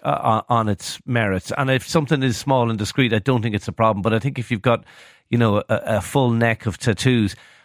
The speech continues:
I think for certain members of the public that would be a problem. And if that's a problem for certain members of the public, that's a problem for the Gardaí as well.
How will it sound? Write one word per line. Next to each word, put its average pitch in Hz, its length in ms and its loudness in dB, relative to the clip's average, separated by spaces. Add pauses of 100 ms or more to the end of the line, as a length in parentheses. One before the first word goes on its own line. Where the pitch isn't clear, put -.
(300)
I 220 200 2
think 175 340 2
for - 180 -4
certain 143 360 0
members 123 260 0
of 104 60 0
the 95 80 -2
public 104 380 -2
that 113 140 0
would 101 140 -2
be 95 140 0
a 90 40 0
problem. 98 540 0
And 127 140 0
if 123 80 0
that's 196 220 2
a 180 40 4
problem 147 300 2
for 117 60 -4
certain 107 280 -2
members 98 320 0
of 90 140 -2
the 87 80 -6
public, 120 340 -2
that's - 220 -4
a 120 40 -4
problem 101 280 -2
for 104 100 -8
the 101 80 -2
Gardaí 95 420 0
as 82 120 -6
well. 82 260 0